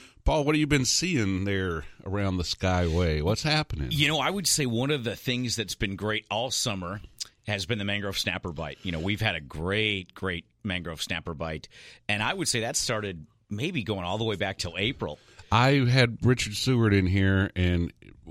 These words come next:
Speaker 1: a few weeks ago, it was, uh, early July, when Mike took his, uh, annual beach trip. And, um,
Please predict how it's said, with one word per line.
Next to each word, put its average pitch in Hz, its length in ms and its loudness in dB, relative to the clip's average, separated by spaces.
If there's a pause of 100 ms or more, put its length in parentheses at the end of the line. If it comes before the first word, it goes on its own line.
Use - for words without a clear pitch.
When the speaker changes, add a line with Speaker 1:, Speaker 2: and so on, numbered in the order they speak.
(640)
Speaker 1:
a 98 100 0
few 127 280 0
weeks 110 260 2
ago, 82 320 0
it 90 40 0
was, 78 280 -6
uh, 78 240 0 (180)
early 110 240 4
July, 71 420 0 (100)
when 82 160 2
Mike 82 260 2
took - 240 0
his, 76 220 0
uh, 76 180 0
annual 82 340 2
beach 95 300 -2
trip. 73 320 -2 (880)
And, 110 300 4
um, 104 460 6